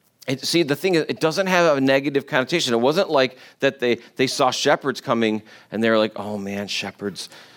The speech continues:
and then wondered that they even knew how to speak. I mean, that might have been the case in other situations, but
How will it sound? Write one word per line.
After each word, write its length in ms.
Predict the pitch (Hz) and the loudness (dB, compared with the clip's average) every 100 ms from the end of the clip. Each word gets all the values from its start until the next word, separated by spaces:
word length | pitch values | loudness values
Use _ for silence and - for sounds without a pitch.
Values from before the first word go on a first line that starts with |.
| - | -4
and 180 | 110 127 | 0 2
then 380 | 135 135 131 135 | 2 0 0 2
wondered 380 | 185 220 175 | 2 2 0
that 180 | 139 147 | 0 0
they 80 | 156 | -2
even 380 | 156 180 175 165 | 0 0 2 4
knew 220 | 208 247 | 4 4
how 140 | 175 | 4
to 80 | 131 | 2
speak. 640 | 120 - 123 147 - - - _ _ 127 | 0 -2 2 2 0 -12 -16 _ _ 0
I 40 | |
mean, 160 | 123 120 | 2 2
that 160 | 156 | 2
might 160 | 165 139 | 2 0
have 80 | 127 | 0
been 100 | 123 | 0
the 80 | |
case 300 | 117 123 117 | 0 -2 0
in 80 | 110 | 0
other 160 | 110 170 | 0 0
situations, 720 | - 127 - 117 117 143 135 | -2 -4 0 2 2 0 -2
but 200 | 139 | -2